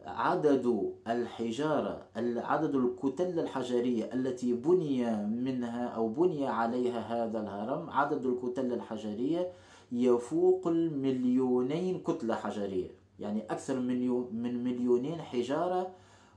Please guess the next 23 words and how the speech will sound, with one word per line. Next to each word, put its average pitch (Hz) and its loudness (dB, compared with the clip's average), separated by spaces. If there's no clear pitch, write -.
جمعت 196 2
حتى 151 -2
يبنى 131 2
هذا 107 -2
الح-، - -6
هذا 107 -2
الهرم. 90 -6
لا 120 0
شك 180 -2
إلى 127 2
حد 135 -4
هذه 123 -2
اللحظة 170 -2
يوجد 170 0
إبداع 120 2
هندسي، 123 -2
فني، 123 -4
عمراني، 110 -2
علمي. 110 -4
طيب، 104 -2
ولكن 208 4
هذه 165 2
المليونين، 135 0